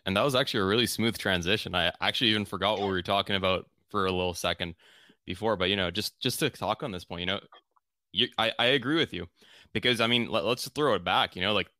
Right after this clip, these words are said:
the internet was invented through this period. You're,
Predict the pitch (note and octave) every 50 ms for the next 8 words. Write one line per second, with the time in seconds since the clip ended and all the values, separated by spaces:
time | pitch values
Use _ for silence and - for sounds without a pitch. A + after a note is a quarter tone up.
0 | _ _ _ _ _ _ - - G#2 - C3 D3+ - - C#3 G2+ E2+ E2 - _
1 | _ _ _ _ _ - - G#2 G2 G2+ G2+ F#2 F#2+ F#2 F2 F#2 F2+ - - F2+
2 | F2+ F2 E2+ - - F2+ F2 E2+ E2 E2 - _ _ _ _ _ _ _ _ _
3 | _ _ _ _ _ _ _ _ _ _ _ - - G#2 A2+ B2 B2 B2+ B2+ B2+
4 | A#2+ -